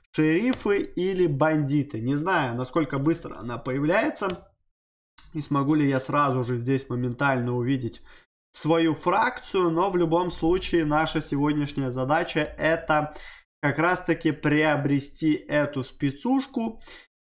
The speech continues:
Ну и посмотреть, сколько нам надо на всё про всё здесь,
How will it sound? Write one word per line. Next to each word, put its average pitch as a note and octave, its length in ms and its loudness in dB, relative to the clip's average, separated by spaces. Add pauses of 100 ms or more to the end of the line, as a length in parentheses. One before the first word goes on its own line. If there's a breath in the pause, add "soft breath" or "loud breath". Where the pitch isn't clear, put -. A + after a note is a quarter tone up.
(100)
Ну A3 200 2
и A#3 120 2
посмотреть, G3+ 760 0
сколько G#3 560 0
нам D#3+ 420 2
надо D#3 460 2
на D3 200 0
всё - 640 -2
про C#3 280 0
всё - 680 -4
здесь, C#3 800 0